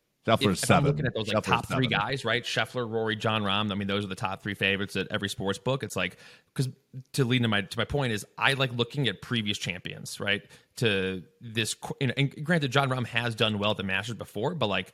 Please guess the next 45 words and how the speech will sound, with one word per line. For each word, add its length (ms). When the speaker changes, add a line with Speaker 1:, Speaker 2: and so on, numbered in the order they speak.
Speaker 2:
because 440
it's 100
the 80
same 240
course, 320
because 420
it 120
caters 320
to 80
a 20
certain 360
type 260
of 80
golfer, 540
uh, 200
because 460
there 200
is 200
some, 340
there 120
is 60
those 160
nerves, 540
and 120
if 140
you, 180
I 40
feel 120
like 80
if 100
you've, 480
if 200
you 80
won 240
before, 260
maybe 240
they're 160
a 60
little 340
less. 260
I, 160
I 60
still 220
think 160
there's, 200